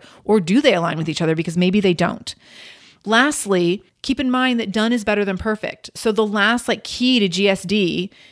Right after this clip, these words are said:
is done is better than perfect. So you have to just get the stuff done and be okay with it being eighty percent. It doesn't have to be a hundred percent. If you go back and listen to episode twenty-five about why perfect sucks,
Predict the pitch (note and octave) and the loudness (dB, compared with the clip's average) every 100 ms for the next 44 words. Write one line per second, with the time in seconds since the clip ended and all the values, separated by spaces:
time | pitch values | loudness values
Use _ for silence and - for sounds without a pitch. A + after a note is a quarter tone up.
0 | _ - G3+ G3 F#3 - _ - G#3 A#3 | _ 0 2 2 0 -10 _ -6 0 2
1 | B3+ A#3 A3 G#3+ G#3 G#3 A3+ - - - | 2 0 0 2 2 0 0 0 -2 -2
2 | A#3 A3 G3+ A3+ - B3+ A#3 G3+ F3 G3+ | 0 0 0 0 0 0 0 -2 0 0
3 | G#3+ G#3+ G#3+ - - G3+ - - E3 G#3 | 0 -4 -4 -4 0 0 0 -8 -2 2
4 | G#3 D#3+ - F#3 F#3+ G#3+ G#3+ A#3 A#3+ A3 | 2 0 -4 -2 2 0 0 0 0 0
5 | - F#3 F#3+ F#3+ F#3+ F#3 G3 G3 - G3 | -2 -2 -2 -2 0 0 -2 -2 0 -2
6 | - - - - G3 F#3+ G3+ G#3 G#3+ G#3+ | -2 -12 -12 -2 0 0 -2 -2 0 2
7 | F#3+ D#3 D3+ D#3+ - - - - G3 G3+ | 2 -2 -6 -8 -10 -20 -18 -8 -2 0
8 | G#3+ A3+ A3+ A3+ G#3 G3+ F#3 - F#3+ G3 | 2 2 2 0 0 -2 -4 -4 -2 -2
9 | F#3 G3+ F3+ A#3 C4 A3+ F#3 E3+ E3+ F3 | -2 -2 -2 0 2 2 2 0 2 2
10 | F#3+ - G3+ G3+ - - F#3 D4+ - - | 0 -2 -2 -4 -4 -2 0 0 -6 -14